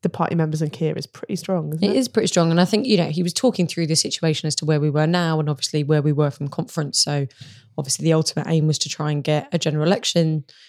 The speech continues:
Speaker 2: Obviously lost the vote of no confidence. That seems even less likely now. But then basically being very honest with the fact there are kind of two options left on the table, really. One is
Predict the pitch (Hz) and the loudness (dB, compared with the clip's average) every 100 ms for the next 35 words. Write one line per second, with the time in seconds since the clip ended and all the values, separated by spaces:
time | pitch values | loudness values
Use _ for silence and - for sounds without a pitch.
0 | _ _ - 135 156 156 151 - 160 147 | _ _ -12 -2 2 2 2 0 2 0
1 | 147 147 220 190 190 175 - - - 156 | 0 0 0 0 2 2 0 -4 2 0
2 | - 180 156 156 170 - - 165 - - | 4 4 6 6 4 2 2 2 0 -2
3 | 151 165 156 156 - _ - 180 196 180 | 2 4 4 0 -4 _ 0 4 4 4
4 | 185 180 - - 170 165 165 160 156 147 | 2 0 -4 0 2 4 6 4 2 -2
5 | - 175 165 170 156 - 160 - 160 165 | -2 0 2 2 2 0 -4 -4 -4 -2
6 | 165 - 156 - - 170 160 - 156 151 | -4 -2 -4 -2 0 2 0 -2 -6 0
7 | 160 156 - 147 - 170 156 156 151 151 | 0 0 -4 -2 0 2 2 4 4 2
8 | 151 156 160 156 147 139 - | 0 0 2 2 0 2 0